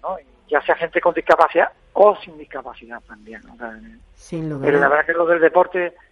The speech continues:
Speaker 1: te comentaba el otro día, yo en una de las carreras que hice, una señora, cuando llegué a la meta, me abrazó y me dijo,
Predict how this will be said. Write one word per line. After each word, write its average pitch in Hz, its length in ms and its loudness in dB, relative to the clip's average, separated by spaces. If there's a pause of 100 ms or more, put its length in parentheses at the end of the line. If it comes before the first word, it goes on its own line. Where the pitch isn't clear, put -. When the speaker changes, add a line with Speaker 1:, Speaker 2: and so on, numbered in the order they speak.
(460)
Speaker 1:
te 160 100 -6
comentaba 160 460 0
el 165 60 0
otro 170 180 -2
día, 175 180 -4
yo 170 220 -2 (200)
en 226 140 -12
una 165 180 -6
de 165 100 -2
las 165 160 -4
carreras 170 360 -2
que 165 160 -8
hice, 180 280 -8 (960)
una 185 260 2
señora, 180 460 -4 (880)
cuando 147 280 2
llegué 139 220 4
a 151 60 4
la 151 120 0
meta, 160 260 -6
me 160 100 -6
abrazó 139 560 -2 (540)
y 156 180 -8
me 143 180 -8
dijo, 139 340 -8